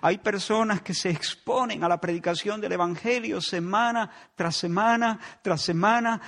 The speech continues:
tras semana, pero todavía no han sido salvos. Yo quiero decirte, con el Espíritu, con, con, con la fuerza del Espíritu Santo, con las palabras que el Espíritu Santo puso, eh, eh, eh, en la pluma de Pablo,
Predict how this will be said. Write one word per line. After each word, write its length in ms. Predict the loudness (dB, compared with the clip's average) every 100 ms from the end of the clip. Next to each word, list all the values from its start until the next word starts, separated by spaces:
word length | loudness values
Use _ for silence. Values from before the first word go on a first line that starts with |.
| -4
tras 160 | -2 0
semana, 440 | 2 4 4 2 0 0
pero 200 | 2 2
todavía 640 | 0 2 2 2 0 2
no 140 | 2 2
han 100 | 4
sido 260 | 2 0
salvos. 580 | 0 0 -2 -2 -6 -8 -12 _ -20 _ -20 -20 -2
Yo 120 | 0
quiero 180 | 2 6
decirte, 640 | 6 4 0 -2 0 0 0 -12 -20 _ _ _ _
con 180 | 2
el 80 | 4
Espíritu, 500 | 2 0 0 0 -2 -4 -6 -18 _
con, 200 | -2 0
con, 160 | -2
con 140 | 2 2
la 80 | 2
fuerza 380 | 6 6 6
del 80 | 0
Espíritu 420 | 0 0 -2 0
Santo, 300 | 2 2 2
con 120 | 4 4
las 120 | 6
palabras 420 | 4 6 6 4
que 80 | 2
el 80 | -2
Espíritu 340 | -4 -8 -4
Santo 380 | -2 2 0 0
puso, 380 | -2 0 -2 -2 -10 -20 _ _
eh, 120 | 0 0
eh, 300 | 0 0 0
eh, 220 | -6 -6 2
en 80 |
la 80 | 2
pluma 340 | 6 6 6 6
de 100 | 4
Pablo, 600 | 4 6 6 2 2